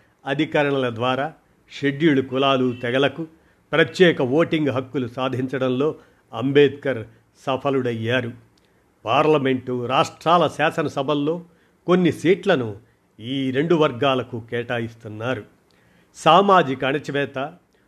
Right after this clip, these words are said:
దోపిడీ నుంచి షెడ్యూల్డ్ కులాలు, తెగలు, ఇతర బలహీన వర్గాలకు రక్షణ కల్పించటం, వారి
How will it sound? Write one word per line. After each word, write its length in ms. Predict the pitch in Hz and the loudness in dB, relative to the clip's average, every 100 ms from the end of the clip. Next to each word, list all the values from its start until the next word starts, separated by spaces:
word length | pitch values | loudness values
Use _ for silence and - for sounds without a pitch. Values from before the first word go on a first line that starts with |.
| _ 107 | _ -10
దోపిడీ 600 | 98 180 202 196 165 151 | 4 6 6 4 2 0
నుంచి 280 | 160 180 | -2 -6
షెడ్యూల్డ్ 580 | 180 147 139 135 170 135 | -8 -6 -6 -2 -2 -2
కులాలు, 480 | 120 143 143 131 127 | -4 0 2 0 -2
తెగలు, 540 | 113 139 139 139 127 139 _ _ _ _ | -4 -2 0 0 0 -4 _ _ _ _
ఇతర 280 | 151 151 170 | -4 2 4
బలహీన 480 | 135 151 143 170 190 | 4 2 4 4 6
వర్గాలకు 760 | 170 143 147 139 127 123 123 135 _ _ 139 | 4 2 0 0 -2 -6 -10 -12 _ _ -2
రక్షణ 420 | 156 - 185 175 | -2 0 2 2
కల్పించటం, 720 | 147 139 139 120 131 123 127 - _ _ _ _ | 2 -2 -2 -4 -8 -8 -10 -12 _ _ _ _
వారి 540 | 113 113 131 123 120 | -8 -2 0 0 -2